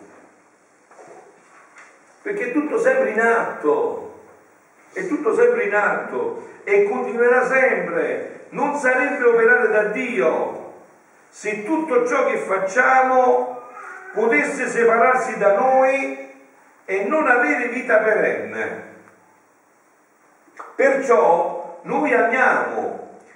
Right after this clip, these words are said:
ci riversiamo sulle creature. Pare che il nostro amore si parte da noi, perché noi che cosa abbiamo in idea, no?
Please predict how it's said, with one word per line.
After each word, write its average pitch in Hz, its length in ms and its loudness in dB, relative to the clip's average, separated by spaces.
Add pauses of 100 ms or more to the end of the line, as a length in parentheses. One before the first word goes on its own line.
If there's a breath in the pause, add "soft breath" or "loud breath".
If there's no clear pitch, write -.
(160 loud breath)
ci 220 240 -12
riversiamo 247 760 0
sulle - 360 -6
creature. 147 920 -6 (1200)
Pare - 640 4
che 160 80 -6
il 170 100 -4
nostro 175 320 -6
amore 170 380 -2
si 151 140 -8
parte - 600 0
da 107 120 -8
noi, 101 360 -10 (320)
perché 208 200 -14
noi 214 160 -6
che - 60 -6
cosa - 200 -4
abbiamo 151 300 -2
in - 80 -8
idea, - 300 -8
no? - 440 -6